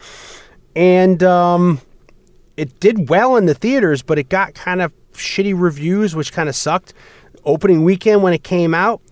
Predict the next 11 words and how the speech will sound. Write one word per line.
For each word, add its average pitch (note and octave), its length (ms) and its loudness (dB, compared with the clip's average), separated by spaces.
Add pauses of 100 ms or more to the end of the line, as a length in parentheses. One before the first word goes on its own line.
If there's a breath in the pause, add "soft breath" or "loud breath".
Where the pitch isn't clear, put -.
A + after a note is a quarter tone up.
(120)
November D3 400 0
the D3+ 100 -6
twenty-first, C#3 540 -6
nineteen D3 360 -4
ninety, E3 500 -4
it C3 140 -12
was B2 160 -8
fourth - 720 -6 (600 soft breath)
opening D3 360 0
weekend F3 480 -2
behind, C3+ 840 -4